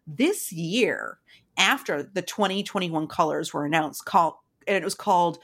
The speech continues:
"Pantone's Color of the Year are intended to reflect resilience and hope for twenty twenty-one,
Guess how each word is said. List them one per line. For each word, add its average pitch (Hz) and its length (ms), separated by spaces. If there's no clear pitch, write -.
"Pantone's 262 760
Color 233 500
of 190 120
the 175 100
Year 170 520
are 170 140
intended 196 560
to 208 100
reflect 180 560
resilience 175 600
and 160 100
hope 170 360
for - 140
twenty 170 340
twenty-one, 160 680